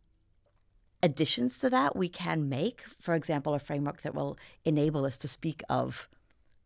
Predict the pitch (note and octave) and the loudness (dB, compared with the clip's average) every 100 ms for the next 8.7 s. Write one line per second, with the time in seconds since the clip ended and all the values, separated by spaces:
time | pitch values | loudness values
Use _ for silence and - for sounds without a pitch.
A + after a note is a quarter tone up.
0 | _ _ - C#3 C#3 A#2 B2 - - - | _ _ 0 0 2 -2 -4 -4 -6 -4
1 | - - C3 _ - C#3+ C3 B2 A2+ - | -4 -4 -6 _ -2 0 2 0 -4 -4
2 | C3+ - - - - - _ _ _ - | -4 -4 -6 -12 -20 -20 _ _ _ -10
3 | - C3+ - - - D#3 - - - - | -6 -4 -4 -6 -10 -10 -12 -12 -12 -14
4 | - - - - _ _ - C#3 B2 A#2+ | -14 -12 -12 -14 _ _ -6 -2 0 -2
5 | B2 D3 C#3 C3 C#3 - B2 B2 D3 C3 | -4 -2 -2 -2 -4 -2 -2 0 0 0
6 | - C3+ A#2+ B2 B2 A#2+ - B2 A#2 - | -4 -6 -6 -6 -6 -6 -6 -6 -8 -10
7 | - - - - C#3+ B2+ B2+ - B2 A#2+ | -20 -20 -4 4 4 4 0 2 2 2
8 | B2 - C3 B2 B2 A2+ - | 0 0 2 2 -2 -4 -8